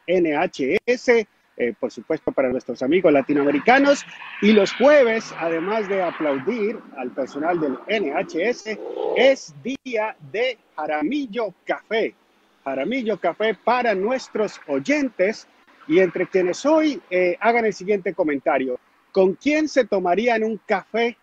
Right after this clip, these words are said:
Jaramillo? Pongan ese comentario, por favor,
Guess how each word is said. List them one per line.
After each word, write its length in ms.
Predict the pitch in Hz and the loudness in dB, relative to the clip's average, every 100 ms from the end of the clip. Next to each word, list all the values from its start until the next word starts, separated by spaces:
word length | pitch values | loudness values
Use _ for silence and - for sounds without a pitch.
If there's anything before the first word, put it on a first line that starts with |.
| _ | _
Jaramillo? 680 | 170 151 147 233 156 120 104 _ _ _ _ | -4 0 0 -2 -2 -6 -8 _ _ _ _
Pongan 280 | 254 294 269 | 2 2 0
ese 180 | 254 220 | -2 -2
comentario, 720 | 208 190 165 220 170 180 196 - | 0 0 2 2 2 0 -4 -12
por 140 | 120 | -10
favor, 420 | 131 147 202 254 | -6 0 0 0